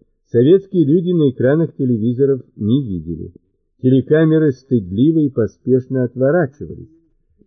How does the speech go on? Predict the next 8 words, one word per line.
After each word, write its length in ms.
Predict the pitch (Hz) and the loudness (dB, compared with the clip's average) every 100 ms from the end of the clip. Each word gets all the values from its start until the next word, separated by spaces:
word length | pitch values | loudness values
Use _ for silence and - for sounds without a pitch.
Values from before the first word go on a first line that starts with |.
| - | -10
когда 560 | 98 87 110 104 90 - | -8 -4 -2 0 -2 -8
с 160 | _ - | _ -10
ним 180 | 113 95 | -8 -8
что-то 460 | _ 104 - 104 - | _ -10 -8 -10 -12
случалось, 760 | - 123 127 - 117 78 67 - _ _ _ _ _ - | -8 -6 -4 -4 -4 -4 -8 -20 _ _ _ _ _ -10
избегали 720 | 113 92 113 123 185 175 120 | -8 -4 -4 0 0 0 0
крупных 600 | - 127 120 - 104 - | -4 -4 -4 -4 -10 -10
планов, 480 | - 107 85 73 | -8 -6 -6 -8